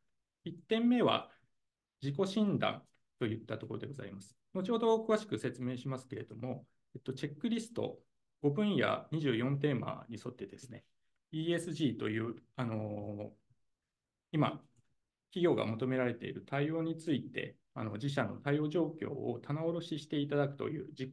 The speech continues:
診断をまず第一ステップでやっていただきます。で、それを踏まえてですね、第二ステップでロジックモデルの作成と書いてますけれども、サステイナブル経営の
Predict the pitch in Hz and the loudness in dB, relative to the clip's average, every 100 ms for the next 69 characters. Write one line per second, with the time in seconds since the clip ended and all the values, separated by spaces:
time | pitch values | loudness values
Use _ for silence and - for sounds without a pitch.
0 | 185 - 196 180 165 185 113 120 107 101 | -6 -2 0 0 0 -2 -2 -4 -4 -4
1 | 104 101 - 110 - - - - 175 104 | -4 -6 -10 -14 -10 -10 -8 -2 0 0
2 | 104 - - - - - 101 - _ _ | -4 -6 -6 -8 -16 -16 -18 -18 _ _
3 | _ _ _ _ _ - 185 180 180 208 | _ _ _ _ _ -6 -2 -2 -2 0
4 | 247 254 254 277 240 107 95 - 113 123 | 2 4 4 4 4 0 -2 -4 -4 -6
5 | - - 147 160 160 156 156 - 147 - | -8 -6 -2 -2 -4 -6 -6 -2 -2 -4
6 | - 113 110 - - 139 180 - 202 202 | -4 0 0 -2 -4 -2 -2 -2 0 4
7 | 165 107 92 - 110 - 120 - 131 110 | 4 2 -2 -8 -12 -8 -6 -4 -4 -4
8 | 101 107 - - 113 120 - - - 139 | -8 -14 -12 -10 -6 -6 -6 -10 -8 -8
9 | - 202 208 196 202 214 185 120 196 | -4 -2 0 0 2 4 4 4 0